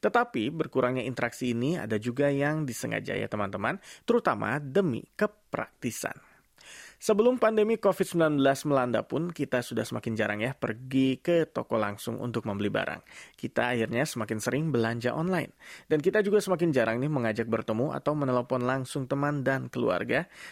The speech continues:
Dan kita lebih sering mengirim pesan lewat aplikasi atau S M S.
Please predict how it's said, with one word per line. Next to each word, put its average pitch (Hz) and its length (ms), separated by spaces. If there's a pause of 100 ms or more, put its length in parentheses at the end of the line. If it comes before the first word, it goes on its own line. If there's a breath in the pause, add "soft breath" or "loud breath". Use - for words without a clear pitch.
Dan 214 160
kita 214 320
lebih 131 240
sering 127 240
mengirim 110 320
pesan 131 400
lewat 123 320
aplikasi 135 880
atau - 400
S - 240
M - 80
S. - 400